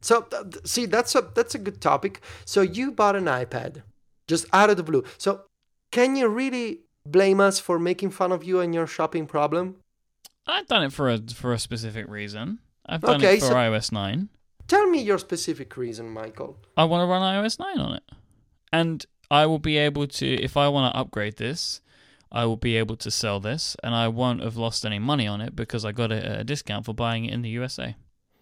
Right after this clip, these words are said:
Speaker 1: So you bought an iPad to run the beta of
Speaker 2: Yeah.
Speaker 1: I O S nine.
Speaker 2: Yep.
Speaker 1: I appreciate the sentiment behind that. Um, I can relate, I think.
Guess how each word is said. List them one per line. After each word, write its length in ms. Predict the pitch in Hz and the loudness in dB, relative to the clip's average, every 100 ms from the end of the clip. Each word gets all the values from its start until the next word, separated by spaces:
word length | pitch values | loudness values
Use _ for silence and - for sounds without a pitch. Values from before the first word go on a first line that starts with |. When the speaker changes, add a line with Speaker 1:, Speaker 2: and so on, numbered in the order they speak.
| _ _ _ _ _ _ _ _ _ _ _ _ _ _ | _ _ _ _ _ _ _ _ _ _ _ _ _ _
Speaker 1:
So 420 | - - 156 147 151 | -6 -2 0 0 -2
you 460 | 135 156 220 - - | -8 -6 -4 -4 -8
bought 320 | 127 151 143 | 0 0 0
an 100 | 131 | 0
iPad 560 | 135 160 185 196 214 - _ _ - _ | 0 0 0 0 -2 -18 _ _ -20 _
to 120 | - | -4
run 240 | 139 147 147 | 0 2 0
the 60 | |
beta 420 | 123 131 - - - _ _ - | -2 -4 -4 -12 -16 _ _ -4
of 120 | 139 | 0
Speaker 2:
Yeah. 60 | |
Speaker 1:
I 100 | 123 | 0
O 40 | 120 | -2
S 140 | 113 | -8
nine. 240 | 131 - - _ | -12 -14 -20 _
Speaker 2:
Yep. 160 | - - _ _ _ _ _ _ - _ _ _ - | -8 -8 _ _ _ _ _ _ -20 _ _ _ -2
Speaker 1:
I 80 | 165 | -2
appreciate 680 | - 277 294 202 170 139 | 2 4 4 6 4 4
the 60 | 117 | -2
sentiment 580 | - 151 143 131 127 127 | -2 -2 -2 -6 -8 -4
behind 360 | 135 120 143 | -6 -4 -4
that. 320 | 131 117 135 - _ _ | -4 -8 -10 -16 _ _
Um, 440 | - 151 143 135 127 _ _ _ - | -8 -6 -6 -8 -14 _ _ _ -4
I 80 | |
can 180 | 143 165 | 2 4
relate, 560 | 147 143 165 196 - - _ _ _ _ _ _ - | 6 6 6 6 -2 -12 _ _ _ _ _ _ -6
I 80 | 151 | -2
think. 300 | 185 170 | 0 0